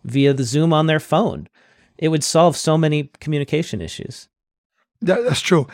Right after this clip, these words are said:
Speaker 2: Wha-, wha-, what I, what I think accountants will fear is by giving somebody the power of Zoom, <laughs> they're gonna request a Zoom meeting every single time,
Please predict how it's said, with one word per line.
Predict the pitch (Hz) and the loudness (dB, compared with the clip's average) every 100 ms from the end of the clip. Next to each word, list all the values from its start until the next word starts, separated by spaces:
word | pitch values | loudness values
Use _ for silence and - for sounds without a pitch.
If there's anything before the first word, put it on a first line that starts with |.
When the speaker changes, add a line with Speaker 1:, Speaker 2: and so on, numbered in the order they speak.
| - | -12
Speaker 2:
Wha-, | 202 - | -10 -6
wha-, | 185 | -4
what | 190 180 | 2 2
I, | 185 | 2
what | 175 180 | 2 0
I | |
think | 151 214 180 - _ _ - | 2 0 0 -8 _ _ -10
accountants | 156 - 185 147 139 | -8 -2 -2 -4 -8
will | 156 | -10
fear | 131 214 202 175 | -6 0 0 0
is | 160 151 139 - _ _ _ _ | -2 -4 -6 -16 _ _ _ _
by | 160 165 | -2 0
giving | 147 196 185 | 2 2 2
somebody | 147 247 165 165 165 - | -2 -6 -4 -2 -2 -6
the | 160 | -8
power | - 165 170 151 | 0 2 2 2
of | 131 | 0
Zoom, | 208 170 147 - 247 - | 0 0 -2 -4 -6 -8
<laughs> | _ - - | _ -20 -6
they're | 170 185 | 0 2
gonna | 180 143 - - | 2 -2 -8 -8
request | 175 196 - 214 175 | 0 0 4 4 4
a | 165 | 0
Zoom | - 226 | 0 2
meeting | 190 175 175 | 2 0 -2
every | 196 160 151 | -2 -2 -4
single | 170 160 139 | -2 -4 -2
time, | 170 180 160 | 0 0 -2